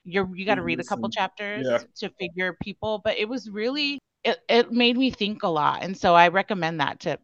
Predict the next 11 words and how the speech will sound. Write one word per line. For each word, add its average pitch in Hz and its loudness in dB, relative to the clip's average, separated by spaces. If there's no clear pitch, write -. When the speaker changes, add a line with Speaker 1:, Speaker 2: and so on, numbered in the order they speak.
Speaker 1:
if 165 -12
you 165 -4
like 180 0
sci-fi, 156 -2
to 185 -8
re-, 190 -6
listen 233 0
to 214 -2
Speaker 2:
I 196 4
Speaker 1:
it. 190 6
Speaker 2:
do. 139 6